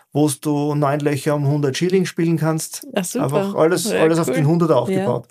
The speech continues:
Speaker 2: ja.
Speaker 1: Deswegen auch die hundert Stunden.
Speaker 2: Ja.
Speaker 1: Ähm, wo es am Samstag dann auch eine große Gala-Veranstaltung geben soll und dann, äh, für,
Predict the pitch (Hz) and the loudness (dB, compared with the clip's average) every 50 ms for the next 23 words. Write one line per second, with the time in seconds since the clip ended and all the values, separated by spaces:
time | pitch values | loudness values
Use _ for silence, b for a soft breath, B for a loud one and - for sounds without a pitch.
0 | B B B 208 190 214 226 160 131 170 165 160 147 127 165 135 147 156 156 156 | B B B -6 -4 0 0 0 2 4 4 2 2 2 2 2 2 2 2 0
1 | 156 - - 160 165 190 190 208 208 208 196 202 214 214 b b b b b b | -2 -2 0 0 2 2 2 2 0 0 0 0 -4 -8 b b b b b b
2 | _ _ _ - - 139 143 147 151 151 151 151 151 156 160 151 135 139 160 156 | _ _ _ -6 -2 0 2 4 4 2 2 0 -2 -2 -2 -2 0 0 0 0
3 | 151 160 147 - - 127 139 147 135 - 160 156 151 147 143 131 147 143 139 - | 0 -2 -4 -4 -4 -4 -4 -4 -4 -6 -6 -2 -2 -2 -2 -2 -2 -4 -4 -4
4 | 143 143 123 - 127 - 156 165 190 180 170 165 165 147 - 160 160 156 160 156 | -4 -4 -4 -4 -4 0 0 0 2 2 0 0 -2 0 0 -2 -2 -2 -2 -6
5 | 139 147 147 151 143 127 - 143 143 143 143 143 147 - - 139 139 139 139 135 | -4 -4 -4 -4 -4 -4 -4 -4 -4 -2 -2 -4 -6 -6 -4 -4 -2 -2 -2 -4
6 | 131 - - - 135 131 135 131 131 139 139 131 131 120 - - - - 135 135 | -6 -6 -4 -2 -2 0 -2 -2 -2 -2 -2 -2 -4 -4 -8 -8 -6 -2 -2 0
7 | 131 127 120 | 0 -2 -4